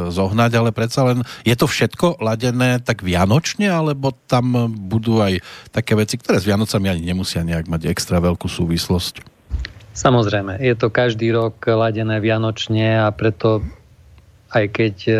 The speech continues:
Speaker 2: ste spomenul, že robíme dvakrát ročne túto výstavu, tak tá vianočná alebo predvianočná sa volá Zdravé vianočné trhy, lebo tých vianočných trhov už dneska je skoro v každej dedine, v každom meste.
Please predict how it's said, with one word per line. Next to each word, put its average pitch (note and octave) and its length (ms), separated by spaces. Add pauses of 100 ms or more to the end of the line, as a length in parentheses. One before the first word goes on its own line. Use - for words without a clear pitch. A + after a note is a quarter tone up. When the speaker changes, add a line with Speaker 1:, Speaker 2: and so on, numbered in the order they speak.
Speaker 2:
ste G#2 200
spomenul, G#2+ 440
že G#2 120
robíme G#2 320
dvakrát G2 460
ročne G2+ 560
túto G#2 300
výstavu, G#2 520
tak F#2+ 280
tá - 180
vianočná G2+ 600
alebo G2 220
predvianočná G#2 1080
sa F#2 180
volá G2+ 260
Zdravé G2+ 580
vianočné G#2 580
trhy, G2+ 300
lebo G#2 200
tých F#2+ 200
vianočných G#2+ 600 (100)
trhov A2 580 (400)
už G#2+ 180
dneska A2 720
je A2 220
skoro G#2+ 340
v G2+ 140
každej G#2+ 360
dedine, G2 420
v F#2+ 100
každom G2+ 340 (360)
meste. G2+ 520